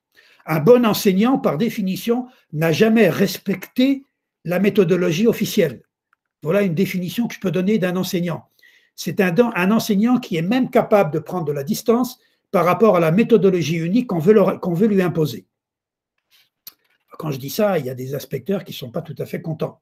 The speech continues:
hein. Mais peut-être qu'il faudrait qu'ils passent aussi à la notion de complexité didactique, et non plus seulement à la notion de méthodologie unique, dominante, et la meilleure parce que la dernière.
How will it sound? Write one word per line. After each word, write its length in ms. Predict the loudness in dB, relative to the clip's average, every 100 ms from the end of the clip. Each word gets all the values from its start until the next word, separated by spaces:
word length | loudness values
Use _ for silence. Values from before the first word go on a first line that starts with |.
| _
hein. 100 | -20 -20 _ _
Mais 120 | -10
peut-être 260 | -6 0 0
qu'il 140 | 0
faudrait 300 | -2 0 0
qu'ils 160 | -2 -4
passent 280 | -2 -4 -2
aussi 400 | -4 -4 -8 -8 _ _ _ _
à 100 | -2
la 140 | 2 2
notion 320 | 0 0 0
de 100 | -2
complexité 640 | 0 0 0 -2 -4 -4
didactique, 640 | -4 0 -2 -2 -20 _ _ _ -12
et 40 |
non 140 | -10 -8
plus 140 | -6
seulement 340 | -2 -2 2 2
à 60 |
la 120 | 2
notion 360 | 0 -4 -2 -2
de 240 | 2 2
méthodologie 680 | 4 0 -2 -2 0 -2 -2
unique, 440 | -6 -4 -4 -6 -2
dominante, 560 | 0 0 0 -2 -4 _ _ _ _
et 120 | -4
la 120 | 2 2
meilleure 400 | 4 2 0 0
parce 140 | -2
que 80 | 0
la 100 | 2
dernière. 480 | 2 0 -4 -8